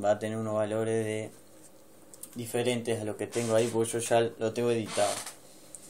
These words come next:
Esos valores los saco de esta página que ven aquí, eh, Porting A V Driver, o sea, el,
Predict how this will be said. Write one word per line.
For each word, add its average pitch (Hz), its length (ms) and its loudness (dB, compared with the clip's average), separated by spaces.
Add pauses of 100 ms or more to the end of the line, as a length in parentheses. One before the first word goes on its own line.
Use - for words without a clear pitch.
(680)
Esos 127 260 4
valores 127 420 8
los 120 180 2
saco 127 400 6
de 110 180 -4
esta 117 340 0
página 123 640 -2 (1800)
que 104 100 -6
ven 110 200 -2
aquí, 123 440 -2 (2000)
eh, 101 340 -6
Porting 113 380 -2
A 110 100 0
V 107 160 0
Driver, 92 580 -2
o 101 60 -10
sea, 98 320 -4
el, 90 340 -6